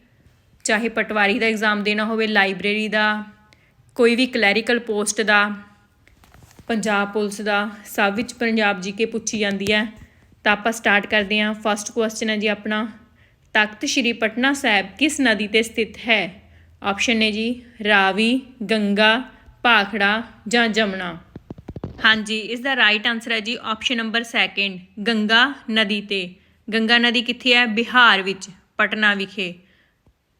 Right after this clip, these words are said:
ਤਖਤ ਸ਼੍ਰੀ ਪਟਨਾ ਸਾਹਿਬ ਨੂੰ ਮਹਾਰਾਜਾ ਰਣਜੀਤ ਸਿੰਘ ਨੇ ਬਣਾਇਆ ਸੀ, ਨੋਟ ਕਰ ਲਓ ਜੀ। ਤਖਤ ਸ਼੍ਰੀ ਪਟਨਾ ਸਾਹਿਬ ਜਿੱਥੇ ਗੁਰੂ ਗੋਬਿੰਦ ਸਿੰਘ ਜੀ ਦਾ ਜਨਮ ਹੋਇਆ ਸੀ। ਆਪਸ਼ਨ ਨੰਬਰ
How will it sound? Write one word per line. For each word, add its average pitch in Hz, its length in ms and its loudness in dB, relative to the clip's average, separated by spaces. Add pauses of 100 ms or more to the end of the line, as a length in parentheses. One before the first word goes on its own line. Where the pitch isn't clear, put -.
(160)
ਤਖਤ 220 300 2
ਸ਼੍ਰੀ 254 380 2 (400)
ਪਟਨਾ 233 340 2
ਸਾਹਿਬ 233 280 0
ਨੂੰ 262 240 -2 (260)
ਮਹਾਰਾਜਾ 220 540 2
ਰਣਜੀਤ 208 440 0
ਸਿੰਘ 226 280 -2
ਨੇ 247 100 2
ਬਣਾਇਆ 240 360 2
ਸੀ, 233 240 -4
ਨੋਟ 214 280 -4
ਕਰ 214 140 0
ਲਓ 220 140 -2
ਜੀ। 247 260 -4 (460)
ਤਖਤ 214 260 2
ਸ਼੍ਰੀ 247 220 0
ਪਟਨਾ 233 420 0
ਸਾਹਿਬ 233 340 2 (340)
ਜਿੱਥੇ 226 240 0
ਗੁਰੂ 233 200 0
ਗੋਬਿੰਦ 214 320 2
ਸਿੰਘ 226 200 -2
ਜੀ 226 120 -2
ਦਾ 254 180 4
ਜਨਮ 214 400 2
ਹੋਇਆ 226 300 2
ਸੀ। 277 320 -2 (580)
ਆਪਸ਼ਨ 208 360 2
ਨੰਬਰ 240 380 2